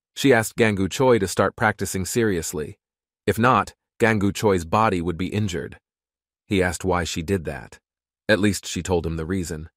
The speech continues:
She still didn't give an answer. She hid his face. He felt that she was really going to kill him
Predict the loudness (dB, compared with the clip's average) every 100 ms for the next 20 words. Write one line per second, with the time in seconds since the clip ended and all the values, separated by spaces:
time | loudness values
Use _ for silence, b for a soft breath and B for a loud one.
0 | _ _ _ _ _ -6 -4 -4 4 4
1 | 6 2 0 -2 -2 0 -2 -4 -6 -8
2 | -10 _ _ _ _ _ _ _ -6 -2
3 | -2 -2 -6 -4 -2 -4 -10 -16 _ _
4 | _ _ _ _ _ _ -2 -2 2 0
5 | 0 -8 -4 -6 -6 -4 -2 -2 -2 -4
6 | -4 -6 -10 -8 -6 -6 -8